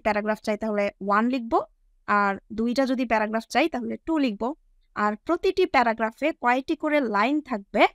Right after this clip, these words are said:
এটা আমরা পরের স্টেজে সিলেক্ট করে দিব। যেমন প্রতিটি প্যারাগ্রাফে থাকবে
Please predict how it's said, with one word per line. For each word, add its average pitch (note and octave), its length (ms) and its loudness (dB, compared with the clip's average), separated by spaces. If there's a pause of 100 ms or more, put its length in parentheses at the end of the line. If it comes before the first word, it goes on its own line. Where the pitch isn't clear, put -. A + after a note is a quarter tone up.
(420)
এটা B3 140 0 (100)
আমরা A#3+ 220 4 (320)
পরের C4+ 360 2 (200)
স্টেজে A#3+ 380 0 (140)
সিলেক্ট B3+ 320 0
করে F#3+ 180 0
দিব। - 100 -18 (360)
যেমন A#3 200 0 (360)
প্রতিটি D#4+ 380 0 (120)
প্যারাগ্রাফে B3 500 0 (100)
থাকবে A3 240 0